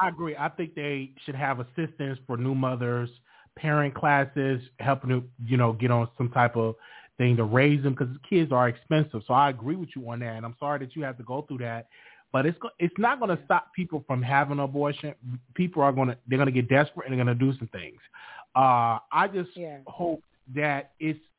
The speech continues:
Speaker 1: should be some places where it's free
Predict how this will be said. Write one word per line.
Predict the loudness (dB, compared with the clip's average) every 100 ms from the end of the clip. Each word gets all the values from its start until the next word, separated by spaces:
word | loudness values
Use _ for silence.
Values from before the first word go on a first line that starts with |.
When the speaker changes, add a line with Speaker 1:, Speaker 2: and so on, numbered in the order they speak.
| -8
Speaker 1:
should | -6
be | -6 -8
some | -10
places | -8 -4 -4 -4 -8
where | -6 -4 -2 -4 -8 -20 _
it's | -4 -4 -8 -8
free | 0 2 4 2 -2